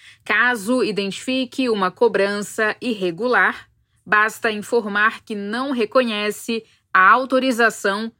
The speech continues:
apresentada pela entidade responsável. Quem tiver alguma dificuldade para acessar os canais digitais,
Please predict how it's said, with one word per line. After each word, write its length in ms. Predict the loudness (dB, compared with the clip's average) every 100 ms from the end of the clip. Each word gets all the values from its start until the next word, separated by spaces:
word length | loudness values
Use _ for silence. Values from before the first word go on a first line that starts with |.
| _
apresentada 880 | -4 2 2 2 0 0 2 2 0
pela 340 | -4 -4 -2 -4
entidade 760 | -8 -8 -2 2 2 0 -4
responsável. 1120 | -2 -2 -2 -4 -8 -4 2 2 2 -4 -10 -12 _ _ _ -10
Quem 160 | -6
tiver 440 | -4 -4 0 2 2
alguma 340 | 0 -2 -6
dificuldade 1000 | -6 -8 -8 -2 2 2 2 -2 -6 -8 _ _ 0
para 300 | 2 4 2
acessar 460 | 2 0 2 0
os 140 | 0 -4
canais 580 | -2 0 0 0 -2 -6
digitais, 840 | -10 -8 -2 0 0 -2 -10 -16